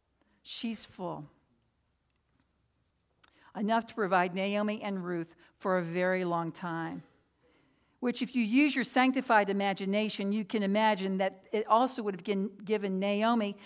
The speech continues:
meaningful work. There was so much grain, she wasn't gonna get, let it waste. She's gonna put her hands to it. She's gonna knead it. She's gonna make that bread, and it's certainly gonna be more than enough for them. It's gonna be out of God's abundance,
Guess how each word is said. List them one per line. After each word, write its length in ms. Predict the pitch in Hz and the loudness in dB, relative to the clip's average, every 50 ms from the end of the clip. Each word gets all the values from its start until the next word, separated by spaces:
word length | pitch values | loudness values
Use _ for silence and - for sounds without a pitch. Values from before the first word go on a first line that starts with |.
| - - - | -20 -12 -6
meaningful 540 | 202 208 214 220 220 220 208 - 214 202 185 | -2 0 2 2 2 2 0 0 0 -2 0
work. 420 | 185 196 220 233 180 147 - - - - _ _ _ _ _ _ _ _ _ _ _ | 0 -2 -2 -2 -2 -6 -10 -14 -20 -20 _ _ _ _ _ _ _ _ _ _ _
There 120 | - 226 220 | -2 0 0
was 100 | 220 - | 2 2
so 240 | - - 277 277 269 | 4 6 8 8 8
much 240 | 269 247 - - | 8 6 4 0
grain, 320 | - - 233 233 247 254 233 | -2 2 4 4 4 4 2
she 140 | - - 214 | 0 -2 0
wasn't 320 | 190 208 240 247 254 247 | 2 4 4 2 2 0
gonna 160 | 247 214 190 | 0 0 -2
get, 280 | 175 - - 214 - - | -2 -4 -6 -6 -6 -4
let 200 | 208 190 196 196 | -2 0 0 0
it 100 | 190 - | 0 0
waste. 460 | 190 202 220 233 208 214 214 - - - - - - | 0 0 2 0 0 -4 -6 -10 -14 -18 -20 -16 -8
She's 180 | - 254 220 | -4 -4 -2
gonna 160 | - 240 208 | 0 -2 -2
put 260 | 185 - - 285 269 220 | -4 -4 -2 -2 -2 -2
her 160 | 240 202 180 | -2 -6 -6
hands 480 | - - 208 247 254 262 262 262 - | -6 -4 -2 0 2 2 2 0 -2
to 120 | - - 202 | -6 -4 -6
it. 80 | 208 | -4
She's 160 | - - 226 202 | -4 -6 -8 -6
gonna 240 | - 202 185 175 | -4 -4 -4 -4
knead 360 | 175 180 190 208 233 254 254 190 | -4 -2 -2 -2 -2 -2 -2 -4
it. 140 | 190 190 - - - | -4 -8 -10 -20 -16
She's 220 | - - 247 202 - | -10 -6 -6 -4 -2
gonna 180 | 240 202 185 | 0 0 0
make 240 | 190 196 220 220 226 | 2 0 0 0 0
that 240 | - 208 190 - - | 0 -2 -2 -2 -4
bread, 260 | 214 214 208 202 196 | -2 0 2 2 2
and 100 | - 196 | 0 -2
it's 100 | 190 190 | -4 -4
certainly 240 | - - 294 294 277 | -2 0 0 0 2
gonna 120 | 240 202 | 0 -2
be 140 | 175 208 202 | -4 -2 -2
more 320 | 190 202 196 202 220 240 | -2 0 0 2 2 0
than 140 | 226 220 208 | 0 0 -2
enough 320 | 190 196 202 196 190 - - | -2 0 0 0 -2 -2 -6
for 120 | 196 180 | -6 -4
them. 360 | 170 208 214 214 202 190 185 - - - - - - - | -2 -2 0 0 0 0 -2 -6 -10 -20 -20 -20 -12 -6
It's 240 | - 240 240 - - | -4 -4 -4 -4 -2
gonna 240 | - 220 208 190 185 | 0 2 2 2 0
be 260 | 160 208 202 196 202 - | 0 -2 -2 -2 -2 -2
out 180 | 185 190 180 | 0 0 0
of 140 | 175 165 160 | -2 -2 0
God's 320 | 226 226 233 247 247 247 | 2 4 4 4 2 0
abundance, 580 | 240 185 170 226 208 202 190 170 165 170 - - | -4 -4 -2 -2 0 0 -2 -4 -6 -10 -12 -16